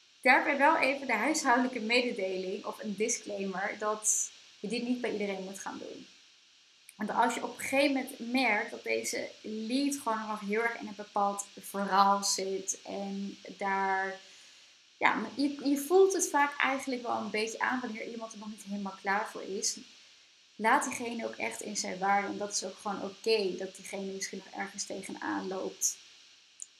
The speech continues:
Iedereen natuurlijk echt zijn eigen pad. Jij hebt ook bepaalde struggles gehad en is het ook fijn dat, ja, dat je daar op je eigen manier achter komt.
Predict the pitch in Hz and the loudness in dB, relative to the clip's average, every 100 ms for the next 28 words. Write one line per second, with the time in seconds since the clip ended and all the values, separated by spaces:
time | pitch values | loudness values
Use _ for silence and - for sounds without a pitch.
0 | _ - 277 277 269 247 247 247 - 247 | _ -6 -2 2 2 0 -2 -6 -6 -2
1 | - 240 202 208 220 - 175 180 - 196 | -2 -2 -2 -4 -4 -6 -6 -4 0 0
2 | 214 220 - 302 294 277 254 247 - 240 | 0 -4 -2 -2 -2 2 4 4 0 -4
3 | 233 - 196 202 202 - 196 196 - 202 | -6 -6 -2 0 -2 -6 -8 -8 -8 -10
4 | - 190 190 196 190 - - - - - | -2 0 0 -2 -6 -8 -14 -18 -20 -20
5 | - 403 403 196 226 269 262 269 - 247 | -10 2 4 4 0 0 0 2 2 2
6 | 254 233 226 226 220 - 190 - 180 - | 0 0 2 2 2 -2 -2 -2 -6 -4
7 | 175 202 254 - | -6 -6 -4 -6